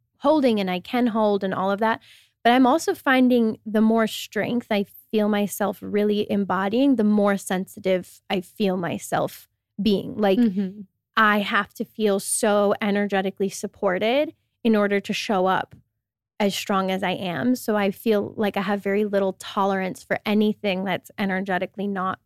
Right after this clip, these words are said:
Speaker 1: right. Where before I could, I would override it a little bit. But I just feel like the stronger I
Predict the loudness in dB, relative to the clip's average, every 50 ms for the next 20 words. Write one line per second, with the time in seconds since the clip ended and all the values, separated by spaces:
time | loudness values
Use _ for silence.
0 | _ _ -8 -4 -4 -4 -4 -6 _ _ 0 2 4 4 4 2 2 -2 -2 0
1 | 2 4 6 6 6 4 2 0 -4 -6 -6 -6 _ _ _ _ _ _ _ _
2 | _ _ 0 2 4 4 4 6 4 4 4 4 2 2 2 0 0 0 -2 -2
3 | -4 -4 -2 -2 -2 0 0 2 0 0 0 2 0 0 0 -2 _ _ _ _
4 | _ _ _ _ _ 0 2 2 4 2 2 0 -2 -2 0 2 2 2 2 0
5 | -6 -10 -10 -8 -6 -2 -2 0 0 0 0 0 0 0 0 -2 -2 -2 -2 -2
6 | -4 -6